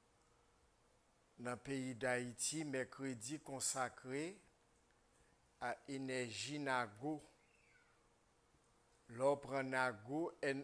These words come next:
A G O, li ba ou vibration un soleil, son courant qui sorti dans soleil là, grand maître là.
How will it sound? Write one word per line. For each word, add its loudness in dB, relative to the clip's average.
A 4
G -2
O, 4
li -8
ba 6
ou 2
vibration 6
un 2
soleil, 4
son -2
courant 0
qui -8
sorti 0
dans -2
soleil 2
là, 2
grand -2
maître -2
là. -2